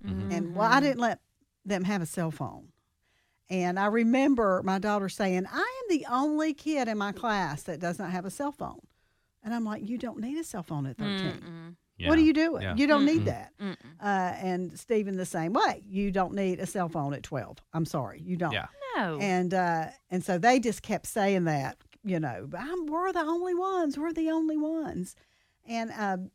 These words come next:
Speaker 2: and I use that illustration to say, if we always give our kids every single thing they want, every time they want it, do they learn to not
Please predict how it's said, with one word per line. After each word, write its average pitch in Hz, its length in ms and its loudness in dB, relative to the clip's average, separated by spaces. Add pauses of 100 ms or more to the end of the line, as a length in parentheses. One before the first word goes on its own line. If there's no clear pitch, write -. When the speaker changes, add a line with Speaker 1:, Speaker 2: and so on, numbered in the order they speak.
(220)
Speaker 2:
and 240 140 4
I 247 80 8
use 247 320 4
that 330 320 4
illustration 190 760 -2
to 170 120 -6
say, 170 800 -2
if 302 240 -2
we 240 200 0
always 277 600 0
give 220 320 -4
our 208 180 -2
kids 208 720 -8 (280)
every 240 320 -4
single 240 360 -4
thing 220 240 -4
they 208 140 0
want, 165 580 -2 (680)
every 208 300 0
time 208 240 -2
they 175 140 2
want 185 380 0
it, - 280 -10 (800)
do 269 360 2
they 247 260 2
learn 208 640 -2
to 330 400 -2
not 160 600 -4